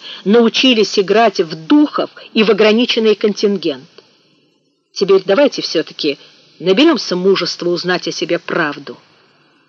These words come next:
Невыносимо, нестерпимо, знаю. На себе проверила. До сих пор стоит в ушах крик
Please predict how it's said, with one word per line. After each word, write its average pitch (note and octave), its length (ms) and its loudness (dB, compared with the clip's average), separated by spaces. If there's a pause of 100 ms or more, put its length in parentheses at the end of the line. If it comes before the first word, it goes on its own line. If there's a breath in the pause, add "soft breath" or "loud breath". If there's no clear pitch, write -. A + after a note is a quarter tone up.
(120)
Невыносимо, G3+ 840 0 (420)
нестерпимо, E3+ 800 0
знаю. F3 500 -4 (480 soft breath)
На G#3+ 100 2
себе D4+ 320 4
проверила. D3+ 640 -4 (680 loud breath)
До E3 180 2
сих - 280 -2
пор D4 320 2
стоит A#3+ 420 0
в G3+ 40 -2
ушах A3 500 0
крик B3+ 420 -2